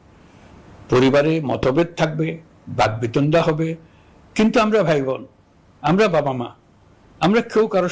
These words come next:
শত্রু না। কাউকে তার মতের জন্য শত্রু মনে করব না, কাউকে ধর্মের কারণে শত্রু মনে করব না, কাউকে লিঙ্গের কারণে শত্রু মনে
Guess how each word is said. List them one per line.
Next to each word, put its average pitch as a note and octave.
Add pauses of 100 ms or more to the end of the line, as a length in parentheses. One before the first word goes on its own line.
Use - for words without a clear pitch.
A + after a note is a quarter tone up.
শত্রু E3
না। - (760)
কাউকে F#3
তার F3+
মতের D#3+
জন্য E3+ (120)
শত্রু E3
মনে C#3
করব B2 (100)
না, - (640)
কাউকে F#3+ (100)
ধর্মের F#3
কারণে E3 (100)
শত্রু D#3+
মনে B2+
করব A#2+ (100)
না, - (680)
কাউকে G3 (120)
লিঙ্গের F#3
কারণে F#3
শত্রু F3
মনে C#3